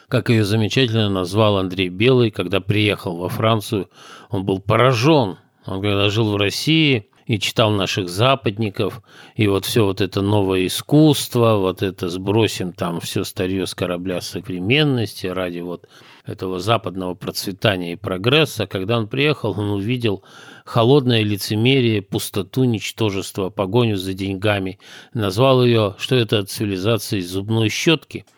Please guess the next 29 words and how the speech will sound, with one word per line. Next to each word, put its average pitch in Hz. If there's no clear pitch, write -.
И, 98
на 98
мой 113
взгляд, 110
это 101
идеальная 107
просто 92
вот, 85
э, 92
формулировка, 113
потому 104
что, -
ну, 98
зубная 127
щетка 143
чистит 120
зубы, 107
и 104
все, 92
они 107
блестят, 113
и 104
вы 123
идете 120
с -
этими 110
зубами 104
на 101
глянец. 101